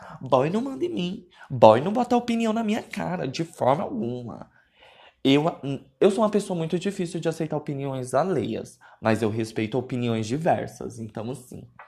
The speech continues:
depende. Quando eu não aceito, depende muito do assunto que tá sendo abordado em cima de uma mesa. Mas, mas, não sei o que mais.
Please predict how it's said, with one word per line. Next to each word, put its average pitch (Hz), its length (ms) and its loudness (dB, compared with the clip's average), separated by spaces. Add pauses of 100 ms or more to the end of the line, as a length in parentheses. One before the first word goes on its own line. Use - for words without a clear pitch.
(420)
depende. 135 640 6
Quando 117 240 0
eu 117 60 2
não 131 180 0
aceito, 127 500 -2
depende 113 440 -6
muito 110 280 -8
do 160 100 -2
assunto 165 340 -8
que - 100 -14
tá 156 120 -2
sendo 143 220 -4
abordado 123 600 6 (320)
em 214 140 0
cima 135 320 -4
de 131 100 -8
uma 156 180 0
mesa. 139 720 0 (840)
Mas, 139 1000 4 (1600)
mas, 113 880 -2 (1400)
não 120 120 0
sei 170 240 -2
o 185 80 -4
que 196 140 -8
mais. - 520 -10